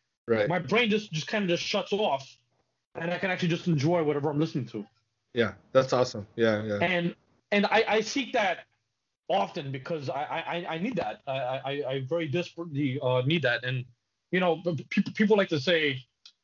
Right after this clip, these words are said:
Speaker 2: you know, I need to be less narrow-minded and stuff like that. But it's not that I'm narrow-minded, but it's because I'm sensitive to music. I'm sensitive to notes. I'm
Speaker 1: Yeah.
Speaker 2: sensitive to sound.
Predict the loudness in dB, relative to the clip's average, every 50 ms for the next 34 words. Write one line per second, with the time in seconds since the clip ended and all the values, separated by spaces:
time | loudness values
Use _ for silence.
0 | _ _ _ _ _ _ _ _ 0 0 2 4 4 4 4 2 2 0 0 -2
1 | -2 2 2 2 4 4 4 4 2 2 0 -2 -6 -6 -4 0 0 2 2 2
2 | 2 2 0 -2 -2 -2 -4 -4 -4 -6 -6 -4 -4 -4 -4 -2 -2 -2 0 0
3 | 0 0 2 2 2 0 0 0 0 2 2 2 2 0 -2 -2 -2 -2 -2 -2
4 | -4 -4 -4 -6 -4 -2 -2 -2 -2 -4 -8 -12 _ -20 _ _ _ _ _ -4
5 | -2 -2 -2 0 0 0 -2 0 0 -2 -2 -2 -2 -2 -2 -2 -2 -2 -2 -4
6 | -4 -6 -4 -4 -4 -4 -4 -6 -8 -8 -6 -2 -2 -2 -2 -2 -6 -12 -18 -20
7 | -20 _ _ _ _ _ _ _ _ _ 2 4 6 6 6 4 2 0 0 0
8 | 0 0 0 0 0 0 -2 -8